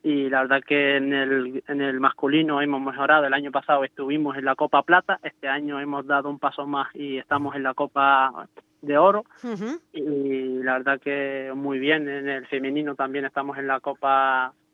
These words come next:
Speaker 1: en la Copa de, de Oro, en los tres mejores puestos de Canarias, somos terceros,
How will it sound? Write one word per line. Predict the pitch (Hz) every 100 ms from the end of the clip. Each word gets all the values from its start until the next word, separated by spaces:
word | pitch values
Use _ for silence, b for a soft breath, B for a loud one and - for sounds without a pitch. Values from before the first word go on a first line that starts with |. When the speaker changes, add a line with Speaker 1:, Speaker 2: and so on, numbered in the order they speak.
| _ _ _ _ _ _
Speaker 1:
en | 165
la | 147
Copa | 156 -
de, | 143 143 139 135 131 - -
de | 139 147
Oro, | 185 208 - _ _ _ _ _ _ _ _
en | 170 156 151
los | 147 139
tres | 156 151
mejores | 147 151 147
puestos | - 156 - 147
de | 143
Canarias, | 143 175 202 214 - _ _ -
somos | 135 131
terceros, | - - 190 202